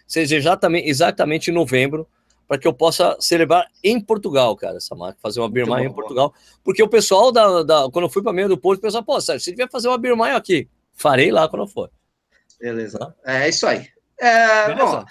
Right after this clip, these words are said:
Speaker 2: Rafael Augusto tá falando aqui, a de um milhão tem que ser em Munique, concordo plenamente. Na, em outubro.
Speaker 1: Munique na
Speaker 2: É
Speaker 1: Oktoberfest.
Speaker 2: setembro. Setembro,
Speaker 1: Na
Speaker 2: né? Na verdade,
Speaker 1: Oktoberfest,
Speaker 2: que é o
Speaker 1: cara,
Speaker 2: Oktoberfest.
Speaker 1: Oktoberfest. Com certeza.
Speaker 2: <laughs> Isso aí. Vamos, Corinthians. Vai lá.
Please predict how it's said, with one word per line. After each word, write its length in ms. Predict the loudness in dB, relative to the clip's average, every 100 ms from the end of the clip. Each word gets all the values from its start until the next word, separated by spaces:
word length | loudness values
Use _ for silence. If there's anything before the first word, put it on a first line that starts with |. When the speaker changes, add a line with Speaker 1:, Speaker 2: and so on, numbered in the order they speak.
| -12 -4
Speaker 2:
Rafael 260 | -2 2 2
Augusto 260 | 0 -8
tá 100 | -12
falando 220 | -6 -4 -2
aqui, 160 | -2
a 60 | -2
de 100 | -2
um 40 |
milhão 200 | -4 -4
tem 100 | -6
que 60 | -6
ser 100 | -4
em 60 | -2
Munique, 500 | 0 0 0 -4 -8
concordo 440 | -10 -4 -4 -6
plenamente. 500 | -10 -10 -12 -16 -20 -14
Na, 340 | -8 -6 -6
em 100 | -6
outubro. 200 | -4 0
Speaker 1:
Munique 240 | 2 2 2
na 60 |
Speaker 2:
É 40 | 0
Speaker 1:
Oktoberfest. 680 | 2 2 2 2 0 2
Speaker 2:
setembro. 340 | 0 -4 -10 _ _ _ _ _ _ -10
Setembro, 400 | 0 0 2 -2
Speaker 1:
Na 80 | -4
Speaker 2:
né? 60 | -4
Na 80 | -2
verdade, 260 | -2 -2 -4
Speaker 1:
Oktoberfest, 380 | -6 -8 -10
Speaker 2:
que 60 | -6
é 20 |
o 20 | -4
Speaker 1:
cara, 220 | -2 -4
Speaker 2:
Oktoberfest. 680 | -10 -14 -14 -10 -8 -10 _ -16
Speaker 1:
Oktoberfest. 360 | -4 -4 -2 -4
Com 100 | -4
certeza. 600 | -6 -12 -10 -10 -10 -4
Speaker 2:
<laughs> 40 |
Isso 120 | 2
aí. 260 | 2 2 -6 -12 -10 -10 -6 0
Vamos, 240 | 2 2
Corinthians. 460 | 2 2 0 -2 -2
Vai 140 | 2 2
lá. 160 | 2